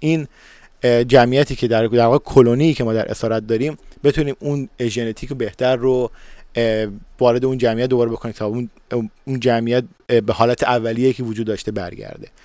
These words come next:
و خب مثلاً مثال‌های زیادی هم هستش از باغ وحشا که چجوری تونستن به حفاظت از حیات وحش کمک بکنن. مثلاً،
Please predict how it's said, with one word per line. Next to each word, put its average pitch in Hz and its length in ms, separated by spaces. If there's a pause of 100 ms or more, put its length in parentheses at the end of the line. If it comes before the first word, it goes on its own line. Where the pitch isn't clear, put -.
(400)
و 143 100
خب 165 100
مثلاً 170 280
مثال‌های 180 580
زیادی 147 500
هم 113 140
هستش 104 440
از 110 280
باغ 110 160
وحشا 104 440
که 131 160 (180)
چجوری 120 340
تونستن 127 500 (220)
به 107 80
حفاظت 107 580
از 120 200 (440)
حیات 113 240
وحش 120 180
کمک 113 260
بکنن. 101 320
مثلاً، 110 360